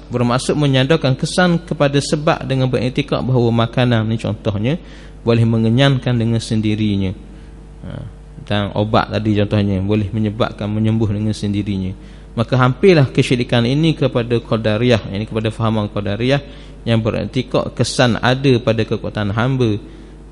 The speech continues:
dengan mengatakan hamba mengadakan perbuatannya sendiri. Nah, ni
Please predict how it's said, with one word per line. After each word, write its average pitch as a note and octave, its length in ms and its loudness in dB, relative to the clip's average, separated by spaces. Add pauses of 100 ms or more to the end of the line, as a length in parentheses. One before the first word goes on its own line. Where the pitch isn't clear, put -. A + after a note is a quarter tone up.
(500)
dengan C3 240 2
mengatakan A2+ 640 2
hamba A#2+ 320 2
mengadakan A2 640 0
perbuatannya A2 800 -2
sendiri. G2 1120 -4 (1120)
Nah, F#2 160 -10
ni F#2 140 -10